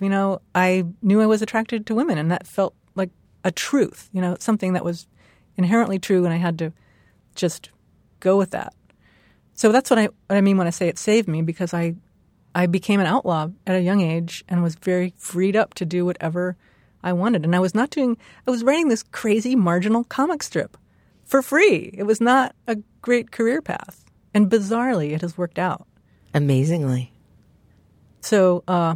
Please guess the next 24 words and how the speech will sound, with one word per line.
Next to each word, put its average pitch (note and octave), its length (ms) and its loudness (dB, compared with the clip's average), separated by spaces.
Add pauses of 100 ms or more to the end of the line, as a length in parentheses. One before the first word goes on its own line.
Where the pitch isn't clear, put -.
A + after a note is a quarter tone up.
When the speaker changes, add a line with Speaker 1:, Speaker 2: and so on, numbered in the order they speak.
(140)
Speaker 1:
I F#3 80 -2
thank A3 280 0
my F#3+ 80 2
body E3+ 280 0
for D#3+ 160 -6
that. E3+ 240 -4 (1040)
Speaker 2:
My F3+ 140 2
last F#3+ 240 -2
question F3+ 280 0
is E3+ 120 2
about D#3 360 0
your D#3 300 2
chartreuse F#3 640 -2 (120)
Bic D#3+ 260 0
Click - 420 -8
pen, D#3+ 540 -4
circa D3+ 340 -2
nineteen E3 460 -2
sixty-eight. - 840 -6 (840)
Tell D#3 160 -4
us D#3+ 160 -4
about F3 240 -6
this - 240 -4
pen. D#3+ 500 -6